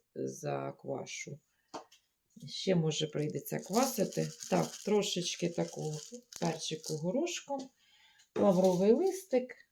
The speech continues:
Отак. Все. І всю цю красоту зараз зальємо розсолом. Я, е, не буду використовувати цукор.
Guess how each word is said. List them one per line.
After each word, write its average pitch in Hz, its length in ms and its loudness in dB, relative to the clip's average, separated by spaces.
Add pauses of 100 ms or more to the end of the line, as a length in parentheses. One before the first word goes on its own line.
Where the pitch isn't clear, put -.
(1200)
Отак. 202 560 -6 (420)
Все. 170 400 2 (2000)
І 269 180 8
всю 269 400 4
цю - 220 0
красоту 214 800 4
зараз 226 460 8
зальємо 190 800 4 (140)
розсолом. 151 840 4 (420)
Я, 254 680 8
е, 170 220 4
не 208 180 10
буду 208 320 4
використовувати 214 1000 4
цукор. - 500 -4